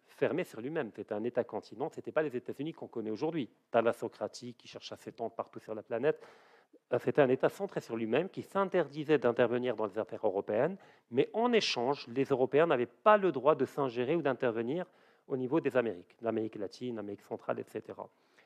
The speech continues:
Deuxième volet, l'Amérique latine est un champ d'hégémonie exclusif des États-Unis. Ça doit devenir un,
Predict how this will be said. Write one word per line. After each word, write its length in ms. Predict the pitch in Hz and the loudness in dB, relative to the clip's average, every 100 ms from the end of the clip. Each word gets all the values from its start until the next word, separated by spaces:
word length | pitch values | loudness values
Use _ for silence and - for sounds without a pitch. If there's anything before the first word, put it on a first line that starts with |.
| _ | _
Deuxième 480 | 110 214 214 208 202 | 6 8 8 8 8
volet, 440 | 151 151 170 220 - _ _ _ _ - | 8 8 6 4 -4 _ _ _ _ 4
l'Amérique 480 | 165 185 175 170 | 6 6 2 2
latine 500 | 151 151 - 208 220 - _ _ _ - | 2 2 -2 -6 -8 -12 _ _ _ 0
est 200 | 220 180 | 4 6
un 120 | 170 | 6
champ 360 | - - 214 | 4 4 4
d'hégémonie 880 | 180 123 190 151 185 180 180 170 156 - | 4 6 6 8 4 4 2 2 -2 -2
exclusif 1080 | 208 - - 170 175 160 196 220 - - - | -4 -4 -20 -10 -8 -6 -8 -10 -12 -20 -10
des 220 | 127 143 | -2 0
États-Unis. 420 | 143 135 131 110 90 _ _ _ _ | 2 0 -2 -6 -12 _ _ _ _
Ça 120 | _ 120 | _ 0
doit 140 | 131 | 2
devenir 320 | 127 156 185 | 2 0 0
un, 160 | 143 | 0